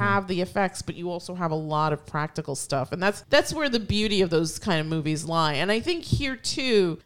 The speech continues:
obviously those things don't exist in the real world,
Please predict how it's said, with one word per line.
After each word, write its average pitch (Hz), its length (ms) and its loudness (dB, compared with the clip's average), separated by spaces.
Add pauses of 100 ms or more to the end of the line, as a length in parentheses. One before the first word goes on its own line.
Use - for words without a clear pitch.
obviously 196 600 0
those 175 240 0
things 175 280 -6
don't 165 160 -4
exist 196 480 -2
in 196 160 -2
the 175 120 -2
real 160 380 -2
world, 151 460 -2